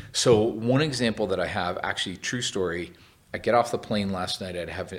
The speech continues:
I have an email in my inbox from an entrepreneur in Canada, and they said, "Hey, Keith, would you introduce me to this investor?" Now, the entrepreneur is in education. The investor,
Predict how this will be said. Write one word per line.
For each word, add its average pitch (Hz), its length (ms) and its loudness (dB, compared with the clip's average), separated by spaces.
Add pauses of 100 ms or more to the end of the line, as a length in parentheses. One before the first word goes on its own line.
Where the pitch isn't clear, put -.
I 95 80 -8
have 92 160 -10
an 90 180 -12
email 104 360 -2
in 90 80 -6
my 85 120 -8
inbox 87 420 -6
from 85 180 -8
an 82 40 -10
entrepreneur 87 440 -10
in 80 80 -10
Canada, 95 600 -4 (380)
and 98 160 -2
they 95 100 -2
said, 95 220 0
"Hey, 110 400 -2
Keith, - 640 -6 (640)
would 98 240 -6
you 117 300 -2
introduce 101 580 -4
me 90 160 -4
to - 180 -6
this 95 380 -2
investor?" 90 600 -6 (920)
Now, 101 220 2
the 101 140 0
entrepreneur 101 680 2
is 92 420 -2
in 92 400 -6
education. - 640 -4 (1120)
The 98 180 -2
investor, 98 840 0